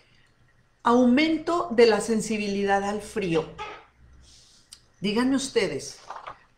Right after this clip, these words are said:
¿cuántos de los que están aquí, por favor? Y lo que estoy viendo es que este tema no lo vamos a terminar hoy,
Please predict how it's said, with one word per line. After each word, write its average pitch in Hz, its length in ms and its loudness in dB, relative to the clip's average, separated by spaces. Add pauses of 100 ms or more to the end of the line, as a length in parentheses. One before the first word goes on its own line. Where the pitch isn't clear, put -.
(160)
¿cuántos 415 720 2
de 277 80 2
los 214 240 -2
que 220 120 -6
están 233 420 -4
aquí, 247 240 -6
por 254 200 -4
favor? 214 400 -2
Y 233 80 -2
lo 208 140 0
que 226 80 -2
estoy 240 240 -2
viendo 247 280 0
es 247 120 -2
que 247 100 -6
este 240 200 -6
tema 226 300 -2
no 202 160 -2
lo 180 120 0
vamos 170 300 -2
a 190 120 -6
terminar 208 520 -2
hoy, 285 140 0